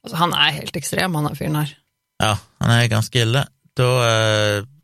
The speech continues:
Speaker 2: Jones, dette her var jo da i, men vel fortsatt i Mississippi, er vi ikke det?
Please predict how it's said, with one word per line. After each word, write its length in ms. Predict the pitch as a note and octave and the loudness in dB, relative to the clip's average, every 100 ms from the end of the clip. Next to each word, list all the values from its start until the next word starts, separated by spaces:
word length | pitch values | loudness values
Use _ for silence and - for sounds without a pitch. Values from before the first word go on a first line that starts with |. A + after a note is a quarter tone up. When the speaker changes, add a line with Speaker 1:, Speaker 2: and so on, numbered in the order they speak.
| _ - | _ -6
Speaker 2:
Jones, 420 | A2+ B2 B2+ - | -2 0 -2 -4
dette 180 | A2 A2+ | -4 0
her 80 | A#2 | 0
var 160 | G2+ G2 | 2 0
jo 100 | F#2+ | 0
da 180 | F#2+ F#2+ | -2 -2
i, 240 | G2 F#2+ F#2 | -2 -2 -2
men 160 | F#2+ F#2+ | -4 -4
vel 80 | F#2+ | -2
fortsatt 380 | G#2+ - G2+ | -4 -4 -4
i 80 | F#2+ | -2
Mississippi, 580 | F#2 - - A#2 A#2 - | -2 -4 -6 -4 -4 -2
er 60 | - | -2
vi 80 | G#2 | 0
ikke 140 | A2 | 0
det? 120 | A#2+ | -2